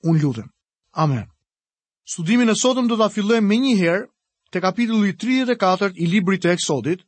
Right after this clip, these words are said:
duke lexuar nga vargu i tetëmbëdhjetë. Do të kremtosh festën e të ndormeve. Shtatë ditë me radhë do të hash bukë pa maja,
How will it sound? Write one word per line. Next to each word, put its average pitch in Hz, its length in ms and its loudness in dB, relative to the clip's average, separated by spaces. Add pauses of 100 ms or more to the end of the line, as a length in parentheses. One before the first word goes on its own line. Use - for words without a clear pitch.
(460)
duke 175 240 -2
lexuar 240 600 0 (100)
nga 185 240 -2
vargu 170 640 0
i 170 100 -10
tetëmbëdhjetë. 165 600 -4 (560)
Do 190 200 2
të 240 160 2
kremtosh 208 580 2
festën 269 560 -2
e 233 140 -2
të 214 160 0
ndormeve. 180 480 0 (400)
Shtatë 156 400 -2
ditë 262 260 -2
me 262 140 2
radhë 175 400 0
do 175 80 -4
të 170 160 0
hash 165 240 0
bukë 214 380 -4
pa 247 120 2
maja, 190 320 0